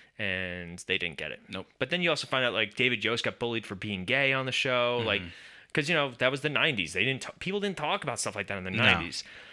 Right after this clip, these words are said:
Speaker 1: But, yeah, just, just sad stuff. Like,
Speaker 2: Yeah.
Speaker 1: and that's one of the things about nineties shows, especially, like, you look back and you're like, "Man, these poor kids."
Speaker 2: Yeah.
Speaker 1: Like, for our entertainment.
Speaker 2: Oh, yeah.
Speaker 1: You know, and they're, for us, they're like superheroes.
Speaker 2: Yeah.
Speaker 1: You know, we, we worship these kids. Like, it's,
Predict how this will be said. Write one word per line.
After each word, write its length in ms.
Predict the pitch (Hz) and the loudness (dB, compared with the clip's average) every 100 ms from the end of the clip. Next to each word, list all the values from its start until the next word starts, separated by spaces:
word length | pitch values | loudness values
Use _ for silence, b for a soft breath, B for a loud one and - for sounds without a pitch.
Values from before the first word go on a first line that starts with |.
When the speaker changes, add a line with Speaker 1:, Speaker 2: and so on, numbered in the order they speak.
| B - | B 0
Speaker 1:
But, 280 | 117 101 101 - _ _ _ - _ - - | 4 4 0 -8 _ _ _ -20 _ -20 -4
yeah, 120 | 123 101 | -2 0
just, 280 | 190 - | 0 -2
just 180 | - 135 | -4 -2
sad 240 | - 95 - | 0 0 0
stuff. 340 | 92 85 - | -4 -4 -2
Like, 140 | 117 | 2
Speaker 2:
Yeah. 140 | 95 - | 4 6
Speaker 1:
and 100 | 175 | 6
that's 180 | 185 175 | 4 4
one 120 | 160 | 4
of 60 | |
the 60 | 135 | 4
things 200 | 127 117 | 2 2
about 180 | 117 104 | 2 4
nineties 340 | 104 110 107 | 4 4 6
shows, 280 | - 107 107 | 6 4 2
especially, 380 | 104 107 104 120 | 0 0 0 0
like, 200 | 98 - | -2 -2
you 80 | 101 | -4
look 220 | 110 - | -6 -2
back 380 | 101 104 113 - B B B - | 2 2 0 -6 B B B -8
and 80 | 110 | -4
you're 100 | 110 | -2
like, 160 | 101 | -2
"Man, 140 | 156 170 | -2 -2
these 120 | 185 | -2
poor 180 | - - | -4 -4
kids." 600 | - 113 92 92 - - - | 0 0 -2 -4 -6 -8 -2
Speaker 2:
Yeah. 240 | 85 87 87 | 2 4 2
Speaker 1:
Like, 120 | 123 | 2
for 160 | 131 | 2
our 200 | 117 139 | 4 6
entertainment. 640 | 139 120 117 120 110 120 - | 4 2 0 0 0 -2 4
Speaker 2:
Oh, 220 | 110 110 | 6 8
yeah. 280 | 110 95 85 80 b b _ | 8 6 2 -6 b b _
Speaker 1:
You 80 | - | 0
know, 120 | 123 | 2
and 160 | 107 135 | 2 4
they're, 120 | 147 - | 2 2
for 160 | - 147 | 0 2
us, 160 | 175 | 2
they're 140 | - 143 | 2 2
like 120 | 135 | 2
superheroes. 840 | - 262 135 95 87 90 107 - | 0 0 0 0 -2 -4 -4 -2
Speaker 2:
Yeah. 180 | 104 175 | 2 2
Speaker 1:
You 60 | 123 | 2
know, 100 | 117 | 0
we, 200 | 117 135 | -2 -4
we 180 | 123 139 | -2 -4
worship 640 | 113 110 156 214 - - | -4 -2 0 2 2 0
these 180 | 90 - | -4 -2
kids. 420 | - 98 90 - | 0 0 0 -2
Like, 220 | 101 101 B B B B B _ | -2 -2 B B B B B _
it's, 200 | 131 - | -4 -2